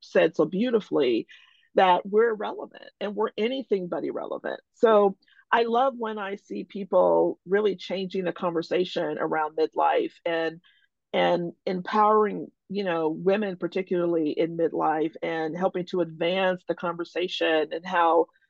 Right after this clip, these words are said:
we have so much more to offer. You know, one of the exercises that I do with my clients is I have them draw a timeline,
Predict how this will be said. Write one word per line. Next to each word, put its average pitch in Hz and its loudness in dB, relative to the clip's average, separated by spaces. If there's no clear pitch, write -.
we 196 4
have 180 4
so 202 0
much 190 -2
more 170 -4
to 160 -2
offer. 170 -4
You 202 -2
know, 196 0
one 208 -2
of 214 -4
the - 0
exercises 180 -4
that 190 -4
I 175 -4
do 175 -2
with 165 -4
my 156 -4
clients 208 -2
is 170 -8
I 170 2
have 175 2
them 175 -2
draw 160 0
a 156 -8
timeline, 180 -4